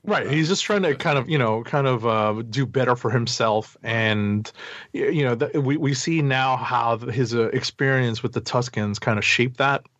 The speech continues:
Speaker 2: Mm-hmm.
Speaker 1: You know, because at, you know, to this point, he'd been flying solo, essentially, maybe teaming up with bounty hunters like the, you know, like with, uh, uh, Black Chrysanthemum. I mean, Chrysan-, Chrysanthemum, um, you know, Chrysanthemum,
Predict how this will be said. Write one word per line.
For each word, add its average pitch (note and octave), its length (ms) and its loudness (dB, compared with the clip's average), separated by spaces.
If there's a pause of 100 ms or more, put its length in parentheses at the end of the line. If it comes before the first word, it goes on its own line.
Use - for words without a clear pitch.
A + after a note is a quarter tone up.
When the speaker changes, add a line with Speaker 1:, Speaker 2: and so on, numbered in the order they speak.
(120)
Speaker 2:
Mm-hmm. E2+ 340 -20 (720)
Speaker 1:
You C3+ 120 4
know, A#2+ 120 2
because A#2 480 0
at, C3 220 0
you D3 80 0
know, B2+ 100 2
to A#2+ 160 0
this C#3+ 160 2
point, C3 240 2
he'd C3+ 120 2
been C#3 120 2
flying C#3+ 280 2
solo, C3+ 520 2
essentially, A#2 560 0
maybe C3+ 340 2
teaming B2+ 400 2
up A#2+ 160 2
with G2+ 160 0
bounty B2+ 300 0
hunters A2+ 360 0
like G#2 200 0
the, G#2 100 0
you G#2+ 140 -2
know, A2+ 180 2
like F#2+ 220 0
with, G#2 220 0
uh, G2+ 200 2 (480)
uh, G#2 240 4
Black B2 240 0
Chrysanthemum. C3 800 0
I C#3 60 0
mean, C3 160 2
Chrysan-, B2+ 420 0
Chrysanthemum, B2+ 560 0 (160)
um, A2+ 460 2 (920)
you C3+ 100 0
know, A#2+ 100 2
Chrysanthemum, C3 760 0